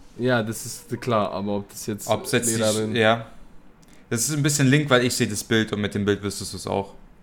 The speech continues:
Speaker 1: Ja,
Speaker 2: Äh,
Speaker 1: wenn ich
Speaker 2: es ist
Speaker 1: das
Speaker 2: die
Speaker 1: Bild
Speaker 2: Lehrerin
Speaker 1: wüsste,
Speaker 2: in
Speaker 1: darf ich, darf
Speaker 2: Wahrsagerei.
Speaker 1: ich die Chick, darf ich die Chick googeln?
Speaker 2: Ja, ich hab schon beantwortet.
Speaker 1: Ach so, ah, du
Speaker 2: Das
Speaker 1: hast
Speaker 2: war
Speaker 1: schon
Speaker 2: die,
Speaker 1: gesagt. Lol.
Speaker 2: äh, Wahrsagerin.
Speaker 1: Okay.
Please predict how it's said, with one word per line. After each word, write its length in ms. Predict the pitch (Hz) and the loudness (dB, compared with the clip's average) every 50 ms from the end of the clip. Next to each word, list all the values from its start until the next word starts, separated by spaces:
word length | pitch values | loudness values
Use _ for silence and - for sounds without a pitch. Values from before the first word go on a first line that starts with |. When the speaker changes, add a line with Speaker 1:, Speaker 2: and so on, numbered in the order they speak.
| - - - - - - - - - - - | -20 -20 -14 -8 -6 -4 -2 -2 -2 -2 -2
Speaker 1:
Ja, 340 | 110 110 107 107 107 107 107 104 | -2 -2 -2 0 0 2 2 2
Speaker 2:
Äh, 120 | 101 104 | 2 0
Speaker 1:
wenn 40 | 104 101 | 0 -2
ich 40 | |
Speaker 2:
es 60 | 120 - - | -4 -6 -6
ist 80 | 104 - | -10 -6
Speaker 1:
das 40 | - | -2
Speaker 2:
die 80 | - | 0
Speaker 1:
Bild 80 | - - | 2 4
Speaker 2:
Lehrerin 180 | 101 101 101 95 | 4 4 2 2
Speaker 1:
wüsste, 100 | 101 98 | 0 0
Speaker 2:
in 60 | 98 | 2
Speaker 1:
darf 180 | - 147 - 98 | 2 4 4 4
ich, 60 | - 98 | 2 0
darf 100 | 95 95 | 0 2
Speaker 2:
Wahrsagerei. 220 | - - 92 92 | 2 2 2 2
Speaker 1:
ich 60 | 92 95 | -2 -4
die 160 | 143 135 - | -6 -8 -6
Chick, 340 | - - 170 160 - - - - - - - - - - | -2 -2 -2 -2 -2 -6 -18 -18 -18 -18 -18 -16 -8 -4
darf 140 | 131 123 123 | -4 -4 -4
ich 60 | - - | -4 -8
die 120 | 131 123 | -8 -6
Chick 240 | - - 151 147 - | -4 -4 -4 -4 -4
googeln? 400 | 151 151 151 165 170 175 175 170 - - - - | -4 -4 -2 0 0 -2 -2 -4 -6 -12 -12 -6
Speaker 2:
Ja, 320 | 110 107 107 104 107 110 110 | -4 -2 -2 -2 -2 -4 -4
ich 180 | 117 117 - | -4 -2 0
hab 120 | 117 110 - | 0 -2 0
schon 160 | - 110 101 | -2 0 2
beantwortet. 580 | 98 98 98 92 - 98 95 92 90 - - - - | 2 2 2 0 0 -2 -2 -2 -4 -8 -10 -8 -2
Speaker 1:
Ach 160 | 120 117 110 | -2 0 0
so, 160 | 107 - 113 107 107 | 0 -2 -4 -4 -2
ah, 200 | 113 117 117 113 | 0 0 0 2
du 120 | 104 113 | 2 0
Speaker 2:
Das 40 | 110 | 2
Speaker 1:
hast 60 | 104 | 4
Speaker 2:
war 100 | 113 110 | 4 4
Speaker 1:
schon 180 | 101 104 107 104 | 4 4 2 0
Speaker 2:
die, 120 | 104 104 101 | 0 0 -2
Speaker 1:
gesagt. 140 | - - 101 | -2 -4 -4
Lol. 140 | 101 98 104 | -2 0 0
Speaker 2:
äh, 160 | 101 95 90 | 0 0 2
Wahrsagerin. 600 | 95 95 95 92 98 95 92 95 92 90 120 107 | 2 2 2 2 0 -2 -2 -2 -2 0 0 0
Speaker 1:
Okay. 200 | - 113 104 | 0 -2 -4